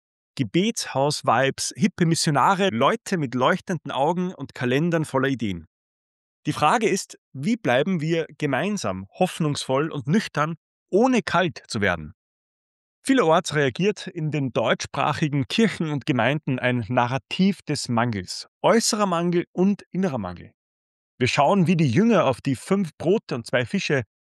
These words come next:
und kratzen uns etwas ungläubig am Kopf. Deutlicher kann der Mangel doch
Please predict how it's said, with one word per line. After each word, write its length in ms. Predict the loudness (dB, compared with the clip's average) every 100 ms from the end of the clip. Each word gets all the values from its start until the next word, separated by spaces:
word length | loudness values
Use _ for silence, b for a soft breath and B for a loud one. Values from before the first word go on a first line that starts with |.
| _ _ _ _
und 160 | -12 -4
kratzen 460 | -2 -2 -2 -2
uns 260 | 0 -2 -2
etwas 400 | -6 0 0 2
ungläubig 640 | 2 2 2 2 2 2
am 100 | 0
Kopf. 340 | 0 -2 -4 -20 _ _ _ _ _ 2
Deutlicher 500 | 2 2 -2 0 -2
kann 300 | 0 0 0
der 100 | 0
Mangel 360 | 0 0 0
doch 160 | -2